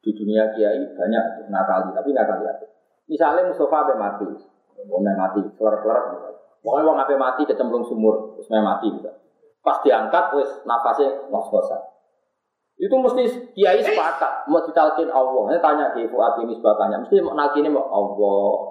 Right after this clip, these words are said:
Allah, Allah. Iya, betul. Orang ditalkin la ilaha illallah. Padahal hadisnya itu lakinu mautakum Bila ilaha illallah. Iki rumah. Tapi Kiai Jawa iku pinter. Lho, kula niku anak kiai, putu kiai, dadi roh. Carane ngakali ya, roh. Wong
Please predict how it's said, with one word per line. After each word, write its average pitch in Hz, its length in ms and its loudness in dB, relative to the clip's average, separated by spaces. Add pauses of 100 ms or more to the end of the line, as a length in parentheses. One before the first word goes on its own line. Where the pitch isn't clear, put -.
Allah, 98 480 0 (160)
Allah. - 260 -6 (840)
Iya, 160 160 6
betul. - 320 -4 (1400)
Orang 240 320 4
ditalkin 220 480 2
la 220 80 4
ilaha 226 240 2
illallah. 233 360 0 (760)
Padahal 240 340 2
hadisnya 202 480 0
itu 208 80 4
lakinu 160 560 0
mautakum 143 840 0 (500)
Bila 117 560 2
ilaha 101 400 0
illallah. - 320 -10
Iki 147 120 4
rumah. - 200 0 (640)
Tapi 285 240 2
Kiai 269 160 2
Jawa 247 280 4
iku 262 120 -2
pinter. 214 320 -2
Lho, 269 80 4
kula 233 240 4
niku 269 80 0
anak 220 320 0
kiai, 220 160 4
putu 220 240 -2
kiai, 208 240 4
dadi 202 240 0
roh. 165 320 0
Carane 190 320 0
ngakali 185 480 0
ya, 185 80 0
roh. 135 160 2
Wong 139 100 2